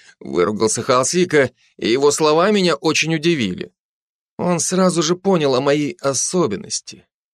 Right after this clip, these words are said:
Хотя чего ещё ожидать от человека, прожившего несколько тысяч лет? А ещё он понял, что времени у него практически не осталось.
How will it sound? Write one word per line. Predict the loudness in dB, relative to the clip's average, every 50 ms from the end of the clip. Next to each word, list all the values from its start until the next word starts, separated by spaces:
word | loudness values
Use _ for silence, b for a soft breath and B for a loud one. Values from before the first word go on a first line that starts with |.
| _ _ _ _ _ _ -4
Хотя | -4 -4 -2 -2 -2
чего | -2 -2 -2 0 2 2 2
ещё | 2 2 2 0 2 2 2
ожидать | 2 0 0 0 0 0 0 0
от | -2 -2
человека, | -2 -2 0 0 2 2 2 0 0 0 -2 -2 b b b b b
прожившего | -6 -4 -4 -2 -2 -2 -4 -4 -4 -4 -2 -2
несколько | -2 0 -2 -2 -4 -4 -6 -6 -2 -2 -2
тысяч | -2 -2 -6 -4 -4 -4 -4 -6 -6
лет? | -6 -6 -10 -10 -12 _ _ _ _ _ _ _ _ _ _ _ _ _ _ _ -6
А | -2 0 2
ещё | 2 2 2 0 2 2 2 2
он | 2 2
понял, | 2 2 2 2 2 0
что | -2 -2 -2 0
времени | 2 2 2 2 2 2 0 -2
у | -2
него | -2 -2 -2 -2
практически | -4 -2 -2 -2 -2 -2 -6 -4 -4 -4 -4 -4 -2
не | 0 0
осталось. | 0 0 0 -2 -4 -6 -8 -8 -8 -12 -12 -12 -12 -12